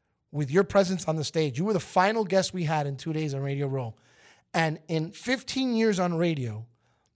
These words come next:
that was the most special day I ever had on radio. I had you and Rob Mendez. Rob Mendez, I didn't expect to get him. We tried to get him. And I knew that if we got him, I would be overwhelmed because I love that man and love what he represented. But the biggest surprise for me was you coming on my set,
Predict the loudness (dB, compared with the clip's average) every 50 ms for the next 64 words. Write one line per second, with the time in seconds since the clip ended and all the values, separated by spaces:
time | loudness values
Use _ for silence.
0 | 0 2 2 2 4 2 2 2 4 2 2 2 0 0 0 2 2 2 2 0
1 | 0 2 4 4 4 4 2 2 2 2 2 2 2 2 2 2 0 0 0 -2
2 | -2 0 2 2 2 4 4 4 4 4 2 0 0 0 -2 -4 -6 -6 -8 -12
3 | _ -20 _ _ -20 _ 6 8 8 8 8 6 6 4 4 4 2 0 0 0
4 | 0 2 2 2 0 0 -2 0 2 2 2 2 0 -2 4 4 4 4 4 2
5 | 0 -4 -2 2 4 4 4 4 2 0 2 2 2 2 0 -2 -6 -12 -20 -20
6 | -12 -2 -2 0 2 2 2 4 4 4 4 4 4 2 0 0 0 0 4 4
7 | 6 4 6 4 2 -2 -2 0 2 2 4 4 4 2 0 -2 -4 2 4 4
8 | 4 6 4 4 2 4 4 4 4 4 4 0 -2 -6 -10 -16 -20 -20 _ _
9 | _ -10 -6 -6 -4 -2 -2 0 2 2 2 2 2 2 2 0 -2 -2 -2 -4
10 | -2 -2 -2 -2 -4 -4 -4 -4 -2 -2 -4 -4 -4 -4 -6 -6 -8 -8 -8 -8
11 | -8 -10 -12 _ -20 -20 -20 -20 -14 -4 -2 -2 0 0 0 2 2 2 2 2
12 | -2 -2 0 0 0 0 2 4 6 6 6 4 0 -2 -2 0 0 0 0 -2
13 | -4 -8 -12 _ _ -20 -18 -6 -4 -4 -2 0 0 -2 0 0 -2 0 2 2
14 | 2 2 0 -2 -2 0 0 0 -2 -2 -6 -14